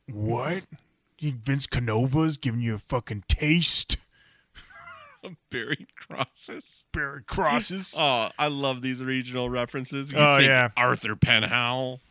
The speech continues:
Speaker 1: is
Speaker 2: You
Speaker 1: giving you
Speaker 2: think?
Speaker 1: just a fucking stank finger of
Speaker 2: Uh,
Speaker 1: Z Z Top?
Speaker 2: you think Dick Burton would give you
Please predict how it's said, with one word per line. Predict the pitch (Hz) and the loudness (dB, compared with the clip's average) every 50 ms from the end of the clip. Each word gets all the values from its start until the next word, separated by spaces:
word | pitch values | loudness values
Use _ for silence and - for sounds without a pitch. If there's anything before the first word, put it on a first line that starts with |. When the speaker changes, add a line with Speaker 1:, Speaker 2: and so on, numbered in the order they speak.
| - - - - - - - - - | -20 -20 -20 -20 -20 -20 -20 -12 -6
Speaker 1:
is | 113 113 117 | -4 -2 -2
Speaker 2:
You | 107 98 | -2 -2
Speaker 1:
giving | 110 117 110 110 104 107 107 104 98 | -2 -2 0 0 0 2 2 0 0
you | 95 | -2
Speaker 2:
think? | 95 92 92 | -4 -8 -10
Speaker 1:
just | 92 90 - | -12 -14 -14
a | 92 - | -16 -18
fucking | _ _ - - - 98 95 85 - - - 196 208 170 - - _ _ _ _ _ _ _ _ _ _ - _ | _ _ -20 -18 -12 -10 -10 -10 -8 -10 -10 -10 -10 -12 -12 -16 _ _ _ _ _ _ _ _ _ _ -20 _
stank | - - - - - _ - 117 110 113 113 117 123 - - | -12 -10 -8 -10 -10 _ -2 2 4 4 4 4 0 -4 -12
finger | - - 131 123 123 120 127 127 123 127 131 - - | -4 0 0 2 2 2 0 -2 -2 -4 -6 -6 -8
of | - 95 92 87 82 76 76 80 85 - | -8 -8 -8 -8 -8 -10 -14 -14 -12 -8
Speaker 2:
Uh, | - - 101 98 98 95 92 90 87 85 - - _ _ _ _ _ _ _ - | -6 -6 -4 -4 -4 -6 -6 -8 -10 -12 -14 -20 _ _ _ _ _ _ _ -18
Speaker 1:
Z | 107 107 110 117 113 | -14 -10 -6 -4 -4
Z | 123 - - 123 117 - | -2 -2 -2 -4 -4 -4
Top? | - - 127 113 104 127 139 - _ - _ _ _ _ _ _ _ _ - 123 | -4 -2 -2 -2 -2 -4 -10 -14 _ -20 _ _ _ _ _ _ _ _ -18 -12
Speaker 2:
you | 101 107 117 135 160 | -6 -2 0 0 0
think | 175 - - - 156 143 147 147 - - _ - | 0 -2 -2 0 2 4 4 2 0 -8 _ -4
Dick | - 113 113 - - - - | -2 -2 -2 -2 -4 -10 -10
Burton | - - 104 95 95 - - 101 98 101 110 113 - - - | -8 -6 -6 -6 -6 -8 -8 -8 -6 -6 -6 -8 -12 -14 -6
would | 107 101 98 - - - - | -4 -4 -4 -6 -10 -14 -10
give | - 107 101 110 117 117 - | -8 -4 -4 -4 -4 -4 -8
you | 143 - 120 104 104 101 101 104 104 104 98 98 95 95 101 101 | -10 -10 -8 -8 -4 -2 -2 0 0 0 -2 -2 -4 -4 -6 -8